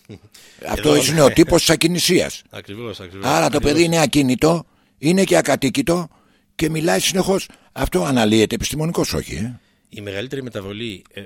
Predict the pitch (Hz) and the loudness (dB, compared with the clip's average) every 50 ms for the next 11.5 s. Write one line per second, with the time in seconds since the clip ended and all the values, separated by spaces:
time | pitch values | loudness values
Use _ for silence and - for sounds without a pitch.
0 | - 98 95 98 101 110 117 107 98 - _ - 98 - 95 - - 117 107 104 | -18 -18 -16 -14 -12 -12 -12 -12 -12 -14 _ -18 -18 -16 -16 -14 -14 -14 -14 -14
1 | 101 90 - - 87 95 101 104 101 95 90 92 98 - 131 127 120 120 113 - | -16 -18 -18 -18 -14 -12 -12 -10 -10 -10 -10 -12 -12 -12 -12 -12 -10 -10 -10 -10
2 | 98 - 123 113 101 117 117 110 107 104 92 90 82 76 - _ _ _ _ _ | -10 -10 -10 -10 -10 -10 -10 -10 -10 -10 -12 -12 -14 -16 -20 _ _ _ _ _
3 | _ _ _ _ 135 156 147 123 117 110 110 110 123 180 170 120 - 131 143 127 | _ _ _ _ -2 0 0 0 0 -2 -2 0 2 2 2 2 2 0 -2 -4
4 | 123 135 127 113 113 101 107 110 107 117 123 - 104 95 - - 101 90 95 127 | -4 -6 -6 -8 -8 -6 -6 -6 -6 -6 -8 -10 -10 -10 -10 -10 -10 -10 -10 -10
5 | 143 156 - _ - 147 143 - 139 123 107 113 139 160 160 147 - 151 156 160 | -10 -10 -12 _ -8 -8 -8 -10 -12 -12 -10 -10 -10 -10 -12 -14 -14 -14 -14 -12
6 | 143 - - 139 139 123 85 - - - - 76 76 85 87 95 90 85 98 87 | -12 -14 -12 -12 -12 -12 -12 -10 -6 -4 -2 0 0 2 2 2 2 4 2 4
7 | 98 104 95 87 98 90 78 92 85 87 92 92 123 135 - - 123 123 143 147 | 4 4 4 4 4 4 2 2 2 2 2 4 2 2 2 0 0 2 2 2
8 | 135 - - 160 110 - - - - _ _ _ _ _ _ - - _ _ _ | 2 0 0 0 0 -2 -4 -10 -18 _ _ _ _ _ _ -20 -20 _ _ _
9 | _ _ _ _ - - 87 - 117 117 - 123 127 120 110 95 107 98 95 95 | _ _ _ _ -10 -8 -6 -6 -4 -2 -2 0 0 -2 -2 -2 -2 -2 -2 -2
10 | 92 98 101 135 151 151 - - 113 117 135 135 147 143 147 156 - 156 143 139 | 0 0 2 2 2 0 -2 -8 -12 -10 -10 -8 -8 -8 -8 -8 -6 -8 -10 -10
11 | 143 - - 110 101 117 120 - _ - | -12 -18 -18 -18 -16 -16 -16 -16 _ -12